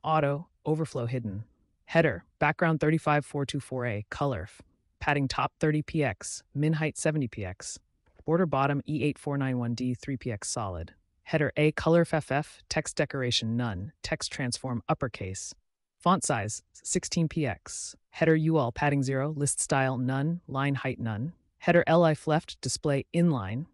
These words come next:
padding zero, twenty P X, zero, twenty P X. Header branding float left.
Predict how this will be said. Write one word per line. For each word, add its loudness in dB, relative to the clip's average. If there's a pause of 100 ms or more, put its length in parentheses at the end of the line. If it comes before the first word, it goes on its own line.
(140)
padding 4
zero, 2
twenty -2
P -2
X, -6
zero, -2
twenty -4
P -6
X. -10
Header -4
branding 2
float -4
left. -10